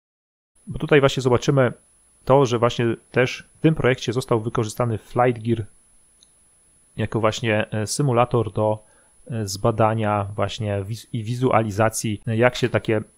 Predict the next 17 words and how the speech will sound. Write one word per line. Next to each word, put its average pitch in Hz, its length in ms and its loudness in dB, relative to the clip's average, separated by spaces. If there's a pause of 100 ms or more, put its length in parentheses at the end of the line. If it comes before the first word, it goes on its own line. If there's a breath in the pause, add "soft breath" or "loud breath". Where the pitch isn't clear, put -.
jak 123 160 0
taki 127 280 0
samolot 139 360 6
się 117 100 -4
będzie 113 240 -2
zachowywał 120 400 4
na 110 140 0
takim 113 240 -4
lotnisku. 131 480 0 (420)
I 160 80 0
tutaj 151 540 6
właśnie 139 340 4
pierwsza 147 280 2
rzecz 139 340 2
to 143 160 6
jest, - 500 0
e, 127 320 6